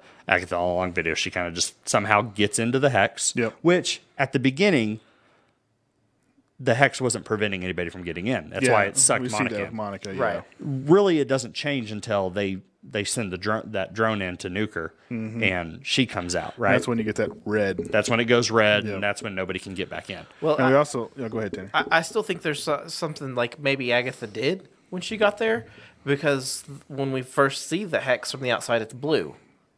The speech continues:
Speaker 1: Or no, you don't see it.
Speaker 3: Well, they
Speaker 1: It's
Speaker 3: would
Speaker 1: invisible.
Speaker 3: Well, when they first, like, walk, the first time you
Speaker 1: Yeah.
Speaker 3: see it shimmer, it's blue.
Speaker 1: Right, right. But it's not, it's not constantly visible,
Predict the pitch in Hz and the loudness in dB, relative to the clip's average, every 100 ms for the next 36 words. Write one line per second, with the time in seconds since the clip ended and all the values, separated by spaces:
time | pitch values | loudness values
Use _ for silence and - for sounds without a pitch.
0 | _ _ - 131 139 131 110 104 - 151 | _ _ 0 2 4 6 6 4 2 2
1 | 160 - - - 151 151 131 143 123 131 | -2 -6 -20 -8 2 2 6 4 4 4
2 | 117 156 95 - _ - 156 127 139 165 | 4 4 0 -12 _ 0 0 0 -4 -2
3 | 143 - 165 147 - 123 - 151 139 139 | -2 0 0 0 -2 -2 -2 -16 -20 0
4 | 151 123 - - _ _ _ - 135 208 | 2 2 -4 -20 _ _ _ -12 0 0
5 | 208 202 170 156 196 147 - 175 131 107 | 2 0 0 -2 -2 -2 -2 -2 -2 -4
6 | 135 120 90 73 - 127 110 - _ _ | -6 -8 -8 -10 -10 2 2 2 _ _
7 | _ 120 95 78 _ - - - 127 117 | _ 2 2 2 _ -20 -4 0 0 2
8 | 127 107 - 113 120 - 127 123 - 113 | 0 0 -4 -4 -4 -2 -2 -2 -4 -8
9 | 117 104 101 95 101 92 | -4 -4 -4 -2 -4 -4